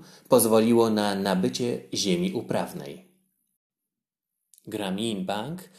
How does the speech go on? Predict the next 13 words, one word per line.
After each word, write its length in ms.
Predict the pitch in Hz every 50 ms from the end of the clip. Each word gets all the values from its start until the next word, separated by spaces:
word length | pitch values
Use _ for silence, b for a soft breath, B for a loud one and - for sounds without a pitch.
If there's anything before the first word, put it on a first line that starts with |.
| b b b
nie 260 | 123 123 143 165 180 160
ogranicza 560 | 160 143 139 127 123 135 185 185 - - -
swojej 300 | - - 92 90 92 92
działalności 600 | 92 92 90 87 85 87 92 92 - - - 131
do 220 | 127 110 110 107 104
pożyczania 600 | - 120 117 117 120 - - 95 85 85 87 90
pieniędzy. 600 | - 147 147 143 117 90 78 76 - - 76 - - _ _ _ _ _ _ _ _ _ _ _ _
Pożyczkobiorcy, 960 | 104 95 92 98 92 92 - - 92 92 95 82 - - - - 120 151 185
którzy 500 | 185 - - - 104 90 90 90 92 95
stają 420 | - - - 123 120 117 104 98
się 140 | 92 - 98
jego 380 | 95 92 90 90 - 90 - - -
udziałowcami, 960 | 117 110 - 98 92 92 85 92 - - - 87 85 87 90 117 143 B